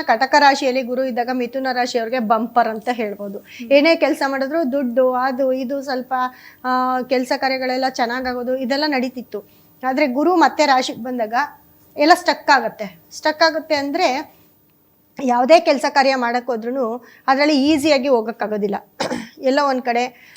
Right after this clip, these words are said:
Speaker 1: ಸ್ಟಕ್ ಆಗೋದು, ಮತ್ತೆ, ಆ, ವಾಪಸ್ಸು, ಆ, ಎಲ್ಲೋ ಮಾಡ್ತಾ ಇರೋ ಕೆಲ್ಸ ಅರ್ಧಕ್ಕೆ ನಿಂತೋಗೋದು, ಮನೇಲಿ ಶುಭ ಕಾರ್ಯ ಮಾಡ್ಬೇಕು ಅಂದ್ರೆ ಅದು ಕೂಡ ಕಟ್-, ಆ, ಕರೆಕ್ಟ್ ಟೈಮ್‌ಗೆ ಮಾಡಕ್ಕಾಗಲ್ಲ.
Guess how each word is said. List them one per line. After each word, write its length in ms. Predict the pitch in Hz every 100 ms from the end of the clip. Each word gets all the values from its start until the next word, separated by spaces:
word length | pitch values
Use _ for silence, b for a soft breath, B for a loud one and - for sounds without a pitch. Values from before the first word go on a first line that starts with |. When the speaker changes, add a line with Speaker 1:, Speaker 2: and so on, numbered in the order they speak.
| -
Speaker 1:
ಸ್ಟಕ್ 360 | - 262 254 269
ಆಗೋದು, 600 | 247 233 220 220 247 - b -
ಮತ್ತೆ, 500 | 254 254 269 254 240 226 226 -
ಆ, 240 | - 247 240
ವಾಪಸ್ಸು, 840 | 254 262 285 269 277 254 240 240 B B -
ಆ, 60 | 262 254 247 240 240 240 - - _ -
ಎಲ್ಲೋ 800 | 254 269 277 277 269 269 - - -
ಮಾಡ್ತಾ 440 | 254 277 320 320
ಇರೋ 160 | 320 311
ಕೆಲ್ಸ 280 | 294 277 302
ಅರ್ಧಕ್ಕೆ 360 | 254 233 269 302
ನಿಂತೋಗೋದು, 920 | 262 247 254 247 226 208 214 214 _ _ _ -
ಮನೇಲಿ 360 | 269 269 294 302
ಶುಭ 240 | 302 254
ಕಾರ್ಯ 300 | 294 311 302
ಮಾಡ್ಬೇಕು 460 | 285 262 254 262 269
ಅಂದ್ರೆ 240 | 262 262
ಅದು 220 | 254 226 262
ಕೂಡ 160 | 285 269
ಕಟ್-, 360 | 262 233 -
ಆ, 300 | - 247 240
ಕರೆಕ್ಟ್ 500 | 233 285 277 - 294
ಟೈಮ್‌ಗೆ 280 | 285 262 262
ಮಾಡಕ್ಕಾಗಲ್ಲ. 720 | 247 240 262 277 233 226 226